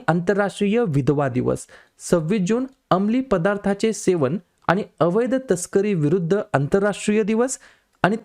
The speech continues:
तीस जून जागतिक लघुग्रह दिवस. क्लिअर?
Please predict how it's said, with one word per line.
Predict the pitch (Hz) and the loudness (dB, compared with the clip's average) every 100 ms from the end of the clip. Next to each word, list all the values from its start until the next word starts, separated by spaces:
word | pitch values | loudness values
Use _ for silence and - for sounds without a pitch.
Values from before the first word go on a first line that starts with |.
| - | -2
तीस | 247 254 | 0 0
जून | 180 175 196 - 139 | 0 0 -2 -4 0
जागतिक | 170 165 170 170 208 | 0 0 -2 -2 0
लघुग्रह | 170 147 147 190 165 135 170 | 2 2 2 0 0 0 0
दिवस. | 160 120 120 - - _ - | 0 0 -2 -4 -14 _ 0
क्लिअर? | 208 | 2